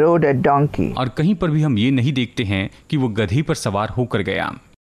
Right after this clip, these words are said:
Speaker 1: or even a horse to reach his destination.
Speaker 2: या फिर अपनी मंजिल तक पहुंचने के लिए उसने कभी घोड़े से यात्रा की हो।
Speaker 1: He always walked.
Speaker 2: वो हमेशा पैदल चलता था।
Speaker 1: So this time also he is going to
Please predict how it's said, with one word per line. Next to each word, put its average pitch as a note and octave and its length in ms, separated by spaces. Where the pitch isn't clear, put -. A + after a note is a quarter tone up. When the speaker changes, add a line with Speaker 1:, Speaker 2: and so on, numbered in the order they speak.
Speaker 1:
or G#3 120
even B3+ 340
a C4 260
horse F3 380
to F#3+ 80
reach E3 360
his E3+ 220
destination. C3 680
Speaker 2:
या A#2+ 100
फिर - 180
अपनी B2 240
मंजिल A2+ 360
तक B2+ 220
पहुंचने A#2 380
के B2 120
लिए G#2+ 320
उसने D#3 240
कभी G#2+ 460
घोड़े D3 400
से D#3 140
यात्रा G2 380
की G#2 180
हो। F2+ 280
Speaker 1:
He G3 160
always E3 520
walked. - 500
Speaker 2:
वो D#3 120
हमेशा C#3+ 480
पैदल B2 400
चलता F#2+ 380
था। - 340
Speaker 1:
So C4+ 120
this A3+ 340
time B3 240
also A#3 440
he A3+ 200
is F3 100
going G3+ 360
to G#3 40